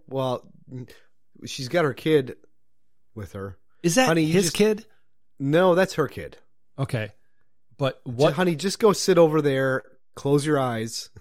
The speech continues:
Speaker 1: <laughs> and plug your ears."
Speaker 2: But what is she there for? What does she wanna get?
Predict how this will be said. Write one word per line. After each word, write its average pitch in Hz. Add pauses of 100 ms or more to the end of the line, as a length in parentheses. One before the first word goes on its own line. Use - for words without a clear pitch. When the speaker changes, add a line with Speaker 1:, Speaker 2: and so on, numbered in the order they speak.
(260)
Speaker 1:
<laughs> -
and 123
plug 147
your 135
ears." 104 (1040)
Speaker 2:
But 156 (180)
what 131
is 202
she 175
there 117
for? 95
What 110
does 131
she -
wanna 110
get? 92